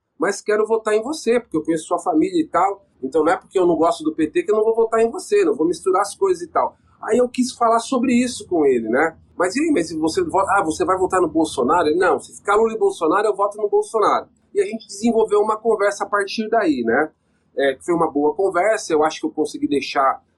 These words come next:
fazer com que ele fosse embora em dúvida, mas eu tô, eu tô falando essa história, gente, porque nós precisamos ficar atentos, Amanda. É verdade que as pesquisas mostram uma boa vantagem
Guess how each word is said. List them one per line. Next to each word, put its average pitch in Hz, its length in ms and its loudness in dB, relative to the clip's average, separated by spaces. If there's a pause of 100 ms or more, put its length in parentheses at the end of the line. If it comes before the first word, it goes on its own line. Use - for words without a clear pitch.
fazer 135 160 -2
com 135 140 -2
que 147 100 -4
ele 139 100 0
fosse 139 300 -2
embora 131 300 2
em 135 160 2
dúvida, 170 580 0 (480)
mas 165 720 0
eu 311 100 -4
tô, - 220 -2 (100)
eu - 80 -14
tô - 160 0
falando 180 280 0
essa - 200 -6
história, 123 520 -2
gente, - 420 -8
porque 165 560 -2 (340)
nós 196 440 0
precisamos 180 1040 -4
ficar 160 420 -2
atentos, 143 680 -4
Amanda. 95 560 -4 (340)
É 147 80 0
verdade 165 540 2
que 156 100 -8
as 160 120 -4
pesquisas 160 600 -4
mostram 151 480 0
uma 147 140 0
boa 156 260 0
vantagem 143 720 -2